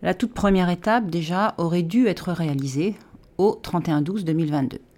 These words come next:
C'est ce que nous, on a appelé la phase un et, euh, on aurait dû, en tout cas les assujettis, auraient déjà dû choisir une année de référence comprise entre deux mille dix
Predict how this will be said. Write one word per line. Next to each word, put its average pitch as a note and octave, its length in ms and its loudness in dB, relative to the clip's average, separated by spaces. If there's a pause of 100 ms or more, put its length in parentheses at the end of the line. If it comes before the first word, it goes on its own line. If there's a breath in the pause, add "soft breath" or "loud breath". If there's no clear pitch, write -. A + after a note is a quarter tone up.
(720 loud breath)
C'est - 140 -12
ce - 60 -10
que F3 80 -2
nous, E3+ 100 2
on E3+ 80 2
a D3+ 60 4
appelé D3 180 -2
la C#3+ 140 0
phase D#3+ 320 -2
un A3 340 4
et, G3+ 380 0
euh, D3 640 0
on D#3+ 160 2
aurait D#3 180 0
dû, G#3 400 2 (280)
en - 100 -12
tout C#3+ 100 -14
cas E3+ 140 -4
les D#3 160 0
assujettis, F#3+ 920 0
auraient D#3+ 240 0
déjà D#3+ 280 0
dû D#3+ 200 -2
choisir F3 480 0
une D3+ 140 2
année E3+ 140 2
de F#3+ 60 -4
référence D#3+ 600 -2
comprise E3+ 440 -6
entre D#3 220 -4
deux D#3 140 -2
mille E3 200 2
dix D3+ 300 -6